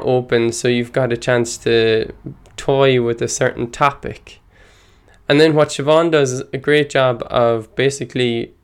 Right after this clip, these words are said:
summarizing some of the learnings from that time and posting it back in our private forum.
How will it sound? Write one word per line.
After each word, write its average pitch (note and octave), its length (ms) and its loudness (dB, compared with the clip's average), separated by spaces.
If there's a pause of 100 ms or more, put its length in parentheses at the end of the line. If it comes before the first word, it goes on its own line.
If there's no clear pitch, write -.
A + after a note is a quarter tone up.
(240)
summarizing C3+ 840 0
some C3 260 -2
of A#2+ 100 -8
the B2+ 100 -2
learnings B2 600 -2
from A#2+ 400 -2
that A#2+ 220 -8
time D3+ 360 -2 (560)
and A#2 200 -4
posting C3 520 -2
it A2+ 160 -6
back A#2+ 300 -6
in A#2+ 100 -2
our A2+ 120 -4
private A#2 480 -2
forum. A#2+ 480 -4